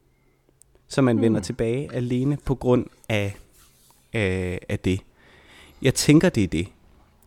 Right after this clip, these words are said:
Speaker 1: Øh, man kunne også, man kunne også pege det i en anden, i en anden retning, øh, det samme argument, og sige, øh,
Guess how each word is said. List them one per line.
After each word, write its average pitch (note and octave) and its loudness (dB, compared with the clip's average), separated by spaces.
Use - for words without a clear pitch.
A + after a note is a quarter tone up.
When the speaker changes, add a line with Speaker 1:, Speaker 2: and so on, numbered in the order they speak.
Speaker 1:
Øh, G2 2
man B2+ 4
kunne C3+ 8
også, - 0
man D#3 -2
kunne D3 2
også - -2
pege C#3 -2
det C3+ -2
i C3 0
en B2 -2
anden, C#3 0
i - -12
en C#3+ 2
anden C3+ 0
retning, B2+ -4
øh, A2+ 0
det A#2 -2
samme B2+ 0
argument, B2 -2
og A#2+ -2
sige, A#2+ -4
øh, G2+ 0